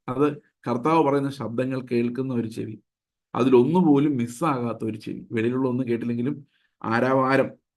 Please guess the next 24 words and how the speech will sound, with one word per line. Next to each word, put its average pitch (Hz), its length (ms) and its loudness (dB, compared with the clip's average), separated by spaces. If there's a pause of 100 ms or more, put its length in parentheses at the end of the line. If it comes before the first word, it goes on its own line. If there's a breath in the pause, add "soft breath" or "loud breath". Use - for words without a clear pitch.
ഒന്നും 120 240 -2
കേട്ടില്ലെങ്കിലും, 123 640 0 (320)
അകത്ത് 117 300 -8
കർത്താവിന്റെ 120 420 -4
ശബ്ദം 120 340 -8
കേൾക്കാൻ 113 300 -4
പറ്റുന്ന 117 220 -6
ചെവി 127 120 -2
ഒരു 185 80 -2
നിത്യമായ 196 520 -2
ഒരു 208 60 0
ബ്ലെസ്സിംഗ് 175 380 0
ആണ്. 139 120 2
നമ്മൾ 147 200 0
സ്വർഗത്തിൽ 160 400 0
പോയാലും 160 300 2
കർത്താവിന്റെ 143 340 -2
ശബ്ദം 135 320 -4
കേട്ടുകൊണ്ടേയിരിക്കും. 120 760 -2 (920)
That 131 220 0 (160)
is 156 100 0 (100)
an 135 140 2
eternal 160 440 0 (100)
hearing, 135 400 0